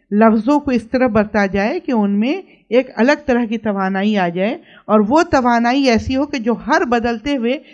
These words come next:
सियाक़ व सिबाक़ के साथ इंटरप्रिटेशन के जावियों में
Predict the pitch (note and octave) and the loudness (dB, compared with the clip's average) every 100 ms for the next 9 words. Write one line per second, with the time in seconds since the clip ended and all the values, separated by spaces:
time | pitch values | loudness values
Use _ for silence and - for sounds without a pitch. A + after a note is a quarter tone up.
0 | _ - C4 A#3+ A#3+ C4+ B3+ A#3 A#3 B3 | _ -6 2 2 2 -4 -4 -2 -2 -2
1 | - A3+ A3 A#3 F#4 - _ _ - B3+ | -6 -8 -2 -2 -2 -8 _ _ -4 -4
2 | B3 C#4 C4+ B3+ B3+ B3 C#4+ D4 C#4+ D4 | -2 -4 -2 -4 -2 -6 -2 -4 -4 -4
3 | E4 G4 _ _ G3+ A3+ A3 A3 B3+ C4 | -4 -6 _ _ -6 -2 0 0 0 0
4 | B3+ F4 | 0 -2